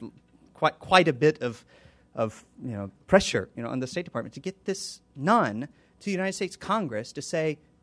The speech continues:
if I wouldn't have gotten out of Karakosh as I'd gotten out of Mosul 'cause she was displaced twice, and by the way, she's taking care of Christians, Muslims, and all the religious minorities. Like, this is just, we're not taking this, we're not taking it seriously enough. And, you know, and, and on the humanitarian point, you know, I just say that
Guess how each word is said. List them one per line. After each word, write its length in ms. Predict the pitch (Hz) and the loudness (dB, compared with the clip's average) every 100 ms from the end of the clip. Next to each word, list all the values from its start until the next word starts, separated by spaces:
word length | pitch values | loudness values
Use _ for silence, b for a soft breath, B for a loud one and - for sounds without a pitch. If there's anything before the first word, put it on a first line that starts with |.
| _ _ - | _ _ -8
if 180 | 131 143 | -4 0
I 140 | 180 | 2
wouldn't 200 | 196 180 | 2 -2
have 100 | 151 | 0
gotten 220 | 175 160 | 0 0
out 120 | 160 | -2
of 140 | 151 123 _ _ _ _ | -2 -4 _ _ _ _
Karakosh 640 | - 151 147 185 180 139 - | -2 -2 2 2 4 2 -6
as 80 | - | -4
I'd 160 | 147 143 | -2 0
gotten 200 | 147 135 | -2 -2
out 120 | - 113 - | -4 -8 -6
of 120 | 113 | 4
Mosul 340 | 143 220 131 | 6 6 4
'cause 140 | 120 131 | -2 -4
she 100 | 139 | -4
was 120 | 123 | -4
displaced 420 | 131 - 120 - | -6 -4 -4 0
twice, 560 | 190 185 123 - - - _ _ _ _ _ _ | 2 4 2 -4 -10 -14 _ _ _ _ _ _
and 80 | 147 | 2
by 100 | 160 | 4
the 60 | 165 | 4
way, 60 | |
she's 160 | 139 147 | 0 -4
taking 240 | 165 156 | -4 -2
care 100 | 147 | -2
of 60 | 143 | -2
Christians, 480 | - - - 175 147 | 4 4 4 -4 0
Muslims, 380 | 139 - 143 127 | -2 -2 -4 0
and 100 | 156 | 0
all 80 | |
the 100 | 190 | 0
religious 360 | 117 107 - - | -4 -10 -14 -16
minorities. 440 | 107 - - 107 _ _ | -14 -14 -16 -20 _ _
Like, 100 | 196 | -12
this 160 | 123 - | -10 -6
is 140 | - | -6
just, 240 | - 151 - b b b b | -4 -4 -6 b b b b
we're 100 | 156 | -2
not 260 | 151 170 - | 2 0 -2
taking 320 | 151 139 131 | -6 -4 -4
this, 300 | 117 - - b b b b _ _ _ _ | -4 -6 -10 b b b b _ _ _ _
we're 80 | 143 | -2
not 160 | 151 - | 0 0
taking 240 | 139 127 | -4 -6
it 100 | - | -6
seriously 380 | - - - 101 | -10 -12 -12 -12
enough. 220 | 101 - - | -12 -12 -12
And, 140 | 120 131 | -10 -6
you 140 | 147 | -4
know, 80 | 135 | 0
and, 200 | 175 175 | 0 0
and 140 | 208 | 0
on 100 | 175 | 0
the 60 | 123 | -2
humanitarian 540 | 143 120 107 131 117 | -4 -4 -4 -6 -6
point, 280 | - 107 - | -6 -8 -8
you 80 | 110 | -6
know, 60 | |
I 100 | 151 | -4
just 220 | 156 180 - | -4 -6 -4
say 160 | 131 | -4
that 140 | 113 | -4